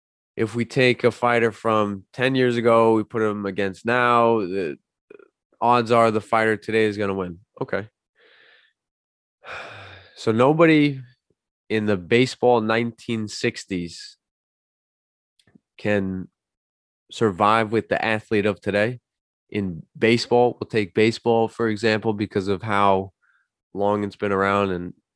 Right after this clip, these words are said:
how close to the game it stayed. Bob Gibson, who pitched a one five or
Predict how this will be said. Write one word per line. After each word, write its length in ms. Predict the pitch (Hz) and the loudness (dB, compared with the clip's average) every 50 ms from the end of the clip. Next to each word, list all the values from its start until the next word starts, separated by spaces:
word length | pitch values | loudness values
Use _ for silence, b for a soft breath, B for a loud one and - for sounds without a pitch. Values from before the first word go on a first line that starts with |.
| _ _ _ _ _ _ _ _ _ _ _ _ | _ _ _ _ _ _ _ _ _ _ _ _
how 220 | - 123 156 175 170 | -8 -2 -2 -2 -2
close 480 | 170 - - - 151 151 139 - - | -2 -4 -2 0 2 2 2 0 -4
to 100 | - 143 | -6 -4
the 80 | 127 123 | -4 -2
game 500 | 110 120 120 123 123 123 123 123 117 - _ | 0 0 0 0 0 -2 -4 -6 -8 -8 _
it 160 | - 107 - | -10 -10 -10
stayed. 480 | - - - - 104 101 104 110 113 117 - _ _ _ _ _ _ _ _ _ _ _ _ | -12 -10 -4 -2 0 2 2 0 -2 -6 -12 _ _ _ _ _ _ _ _ _ _ _ _
Bob 420 | - 101 110 110 117 113 113 104 | -2 0 2 2 2 2 -2 -2
Gibson, 460 | 98 117 113 107 - - 123 120 117 | -2 -2 -2 -2 -2 -4 -2 -2 -2
who 320 | 113 113 113 104 101 92 - _ _ _ _ - | -2 -2 -2 -2 -4 -4 -8 _ _ _ _ -4
pitched 500 | 127 120 113 - - - - - - - _ _ _ _ _ - | -4 -4 -4 -4 -8 -12 -14 -16 -20 -20 _ _ _ _ _ -8
a 260 | 98 92 90 90 90 85 82 - _ _ _ - | -6 -4 -4 -6 -6 -8 -10 -14 _ _ _ -18
one 400 | - 80 95 104 104 107 107 101 | -8 -2 0 0 0 0 -2 -4
five 440 | - - 95 95 95 98 101 92 | -2 0 2 2 2 0 0 -2
or 280 | 98 92 90 85 82 85 | -4 -4 -6 -6 -10 -12